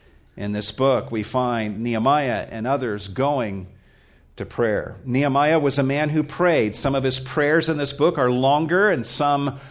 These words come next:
are shorter. Some are even one sentence long.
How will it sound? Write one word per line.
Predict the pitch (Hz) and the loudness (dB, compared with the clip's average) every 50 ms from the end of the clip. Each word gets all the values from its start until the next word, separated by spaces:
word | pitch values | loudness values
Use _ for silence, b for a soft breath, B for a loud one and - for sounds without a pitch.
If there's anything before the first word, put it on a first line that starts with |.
| B B B B | B B B B
are | - 120 117 117 | 0 2 2 2
shorter. | - - - - 160 156 156 165 170 185 190 196 202 165 | 0 -2 0 2 4 6 6 6 4 4 2 2 2 0
Some | - - - 156 147 151 151 151 160 180 | -2 0 2 2 4 4 4 2 2 0
are | 175 - - - 135 139 143 | -2 -4 -2 0 2 4 6
even | 160 160 160 165 156 143 | 6 4 4 2 2 2
one | 143 156 175 180 180 | 4 4 4 4 2
sentence | - - - 196 202 - 202 196 180 - - | 0 0 0 0 0 0 -2 -2 -2 -2 -4
long. | 151 147 147 151 160 160 160 143 113 98 90 90 87 | -4 0 2 4 4 4 4 2 2 -2 -4 -8 -12